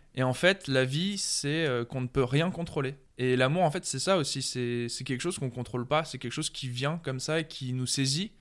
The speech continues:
et qu'on comprend pas forcément, qu'on a du mal à interpréter. Et cette société, elle essaye de nous formater. Euh,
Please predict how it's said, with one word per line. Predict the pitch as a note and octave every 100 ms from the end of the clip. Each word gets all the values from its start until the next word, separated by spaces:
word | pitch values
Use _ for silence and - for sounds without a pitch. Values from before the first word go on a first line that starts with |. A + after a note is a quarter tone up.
| _ B2+
et | B2 B2+ B2 B2
qu'on | C#3
comprend | B2+ D3 C#3+ C#3
pas | D#3
forcément, | D#3 E3 F3 F3 G3 E3+
qu'on | C#3
a | C3
du | B2+
mal | C3 D3+
à |
interpréter. | D#3 D#3 - D3 C#3+ F3 -
Et | - B2 B2 B2 B2 B2
cette | - C3
société, | - C#3 - C#3+ C#3+ G3+ G#3+
elle | E3+ C3 B2+
essaye | C3 D#3+ D#3+
de | C#3+ C3
nous | C3
formater. | B2 C#3 D3+ D3+ C#3+ F3+ G3+ - - - - -
Euh, | B2+